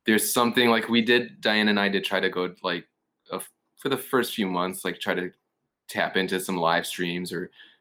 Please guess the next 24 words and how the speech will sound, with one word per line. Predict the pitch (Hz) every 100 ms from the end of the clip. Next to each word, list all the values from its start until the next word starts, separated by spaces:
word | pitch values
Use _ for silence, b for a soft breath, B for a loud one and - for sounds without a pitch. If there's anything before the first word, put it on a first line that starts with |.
| b -
see | - 92 90
some, | 90 95 90 87 82 - _ _ _ _ _
you | - 92
know, | -
shows. | - - 90 90 87 85 - - _ -
But | 101 -
there | 214 214
is | 208
something | 113 104 107 98
for | 95
me, | 90 95
at | 90 71
least. | 87 87 - - _
Visually, | 104 135 135 156 156 156 -
I | 113
could | 120 113
adapt, | - 104 107 110 113 - - _ _ _ _ -
but | 101 101 -
it's | 95 -
the | 85
audio. | 92 92 87 82 85 - _ _ _ _ _
Like, | 95 -
a, | 98 92 80
a | 98 95